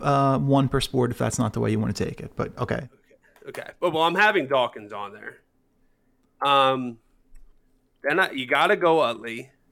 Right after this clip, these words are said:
Speaker 1: Mm-hmm.
Speaker 2: Uh, and then I'm, I'm, I'm kinda just going in, like, my fandom. I'm not going back to, like, you know, like, Steve Carlton and
Speaker 1: Yeah.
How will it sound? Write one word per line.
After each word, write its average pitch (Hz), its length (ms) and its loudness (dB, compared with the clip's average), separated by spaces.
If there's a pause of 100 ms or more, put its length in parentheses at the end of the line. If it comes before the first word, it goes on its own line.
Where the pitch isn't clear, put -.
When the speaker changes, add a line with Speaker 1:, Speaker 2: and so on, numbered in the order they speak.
(280)
Speaker 1:
Mm-hmm. 117 340 4 (600)
Speaker 2:
Uh, 131 260 -4
and - 140 -2
then 226 80 2
I'm, 294 200 -2 (100)
I'm, 294 260 0 (100)
I'm 277 200 2
kinda 320 260 -2
just 233 220 -4
going 147 320 2
in, 127 100 2
like, 117 240 0
my 123 300 2
fandom. 123 440 -2
I'm 131 120 -2
not 139 180 2
going 127 240 0
back 110 360 0
to, 131 100 -6
like, 110 320 -4
you 123 80 -6
know, 104 200 -6
like, 107 360 -10
Steve 120 380 -12
Carlton 113 1000 2
and 135 80 0
Speaker 1:
Yeah. 104 180 2